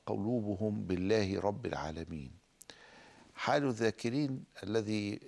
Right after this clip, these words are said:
آه، يقال عنهم في الحديث القدسي: "من شغله ذكري عن مسألتي أعطيته أحسن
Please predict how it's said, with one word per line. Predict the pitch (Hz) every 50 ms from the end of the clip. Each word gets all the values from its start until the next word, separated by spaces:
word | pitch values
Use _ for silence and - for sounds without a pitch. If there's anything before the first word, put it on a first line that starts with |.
| - -
آه، | 92 92 92 98 98 -
يقال | - 95 95 92 - - - 117 123 131 123 113 110 110 110 110 - -
عنهم | - - 107 131 135 131 110 104 117 113
في | 104 - -
الحديث | 101 - - - 95 - 123 127 113 - -
القدسي: | 110 92 - - - - - - - - 120 127 135 123 117 - - - _ _ - - - - - - - - - - _ _ _ -
"من | 104 104 117 123 113
شغله | - - - 101 95 98 95 92 104 101 95 101 104 95 101 - _ _ - -
ذكري | 101 110 107 - - - 98 98 101 98 95 95 - _ _ _ _ _ _ -
عن | - - 76 90 107 101 101 98 101 98 92
مسألتي | 92 92 - - - - 113 110 104 104 101 95 - - 104 98 95 95 104 - _ _ _ _ _ _ -
أعطيته | 87 82 85 87 - - 113 113 113 104 - - 110 101 98 107 104 104 - - _ - -
أحسن | - - - - - - - 113 107 110 113 110 107